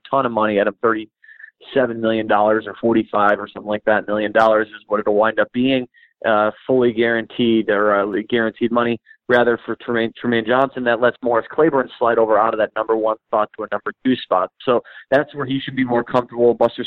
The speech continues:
Skrine now exclusively in the slot. He should be more comfortable there. And with Jamal Adams and Marcus Maye in year two, they should be better in coverage too. So a lot of,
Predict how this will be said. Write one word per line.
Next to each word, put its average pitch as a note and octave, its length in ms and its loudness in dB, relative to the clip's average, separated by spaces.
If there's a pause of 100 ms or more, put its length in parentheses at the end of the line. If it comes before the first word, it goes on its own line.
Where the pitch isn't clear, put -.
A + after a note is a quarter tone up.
(100)
Skrine A#2+ 220 -2
now G#2+ 300 0
exclusively C#3 800 0
in B2 100 2
the A#2+ 100 -4 (120)
slot. A2 360 2
He B2 220 -10
should A#2+ 180 -10
be A#2+ 120 -2
more A2+ 160 0
comfortable A2 440 -4
there. G#2 260 2 (280)
And B2 160 -2
with B2 100 -4
Jamal B2 300 2
Adams A#2+ 220 -2
and A#2 80 -10
Marcus A2 260 -2
Maye A#2 200 -2
in A2 60 -6
year G#2+ 220 -2
two, A#2+ 140 0
they A2 120 2
should A2+ 180 -14
be A2+ 100 0
better G#2 400 0 (320)
in A#2+ 120 -8
coverage A2 440 -4
too. A#2 180 2
So G#2+ 140 0 (140)
a A2 60 2
lot A#2+ 320 4
of, A#2 120 -4